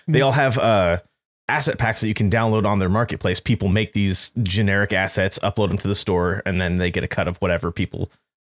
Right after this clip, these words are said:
Speaker 1: buy them with, and they have the rights to use them in their game. But then you get the same, you know, model, the same animation, the same character, the same code in multiple different games that people don't edit themselves. And the same can be said for this A I stuff. If people generate something and don't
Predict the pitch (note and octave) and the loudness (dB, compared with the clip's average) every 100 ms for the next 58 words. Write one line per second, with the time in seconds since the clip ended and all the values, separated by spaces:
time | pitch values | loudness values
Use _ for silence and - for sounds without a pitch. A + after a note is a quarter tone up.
0 | - G2 F2+ F#2 F#2 F#2 - F#2+ F2 G2 | -4 -2 0 2 2 0 0 0 0 0
1 | F2+ E2+ F2+ - - F#2 F#2 F2 F#2+ E2+ | 0 0 0 -2 -2 0 0 0 0 0
2 | F2 D#2+ D#2 A2 F#2+ F#2 _ _ - A2 | 0 -2 -2 -2 -2 -4 _ _ -4 0
3 | C#3+ A#2+ B2+ G#2+ - - B2 A#2+ A2+ G#2 | 2 2 2 2 0 2 2 2 2 2
4 | - G#2+ G2+ G2 G#2 G#2+ G#2+ F#2+ F#2 A2 | -2 -2 0 2 2 2 2 0 0 0
5 | G#2+ F#2+ G2+ G2+ G2+ F2 F2 A#2 G#2 - | 2 2 2 2 0 0 -2 0 -2 -2
6 | A2 G#2 G#2+ G#2 F#2+ - G#2 G#2 - G#2+ | 0 0 0 -2 -2 0 0 -2 -2 0
7 | G#2 F#2 - _ - A2+ A2 A#2+ - G#2+ | 2 0 -6 _ -2 2 2 0 -2 -2
8 | F#2+ G2 F2+ - C#3 C3 F#2+ F#2+ - _ | -2 -4 -6 -4 0 0 0 -2 -8 _
9 | - - A2 G2+ G#2+ - G#2 F#2 - F2+ | -2 0 0 0 -2 0 -2 0 -2 0
10 | - A2 F#2+ F2 F2+ - A2 F#2+ F2 - | 2 2 2 0 0 2 2 2 0 0
11 | G2+ G2+ - G2+ F2 F2 - G2 F#2+ F#2 | 0 2 2 0 0 -2 -2 0 0 0
12 | - F#2+ F#2 F#2+ - G#2+ G2+ E2+ A2+ G2+ | 0 -2 -2 -4 -4 -2 -2 -2 0 2
13 | F#2+ - G#2 F#2 G2 F2 _ _ - G#2+ | 0 0 -2 0 -2 -4 _ _ -2 0
14 | A2 G2+ | 2 0